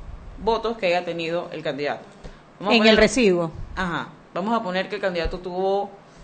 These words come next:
Speaker 1: qué sé yo, cinco votos en un partido, dos votos en otro y tres votos por lista de libre. Son diez. Entonces, si él es el que tiene más con respecto al resto,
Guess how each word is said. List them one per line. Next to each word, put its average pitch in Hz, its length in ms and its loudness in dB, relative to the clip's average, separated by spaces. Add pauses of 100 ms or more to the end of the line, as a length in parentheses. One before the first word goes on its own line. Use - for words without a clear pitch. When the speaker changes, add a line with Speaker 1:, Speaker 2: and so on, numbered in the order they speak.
(220)
Speaker 1:
qué 185 80 -6
sé 190 180 0
yo, 160 200 -2
cinco 220 520 0
votos 214 920 0
en 165 800 -6 (100)
un 196 120 -10
partido, 240 540 0
dos 190 160 -2
votos 196 260 -6
en 180 120 -6
otro 233 300 -2
y 202 80 -4
tres 185 300 -2
votos 196 360 -2
por 156 160 -4
lista 180 340 -6
de 170 60 -2
libre. 151 320 -6 (240)
Son 170 120 -8
diez. 220 260 -2 (440)
Entonces, 170 460 -4
si 202 260 2
él 247 160 4
es 285 100 4
el 254 120 2
que 190 100 0
tiene 214 260 -4
más 226 300 0
con 214 140 -6
respecto 175 400 -6
al 160 100 -2
resto, 254 400 -4